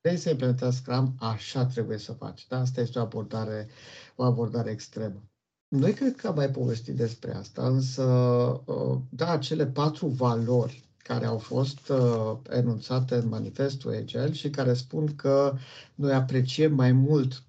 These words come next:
un anumit lucru față de celălalt, au fost foarte ușor interpretate de, de multe persoane ca însemnând:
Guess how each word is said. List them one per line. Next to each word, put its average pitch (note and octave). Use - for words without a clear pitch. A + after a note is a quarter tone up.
un D3
anumit C#3
lucru B2+
față C#3+
de B2+
celălalt, C3+
au D3
fost G3
foarte G#3
ușor D#3
interpretate C3+
de, A#2+
de A#2
multe D3
persoane D3
ca C3+
însemnând: C#3+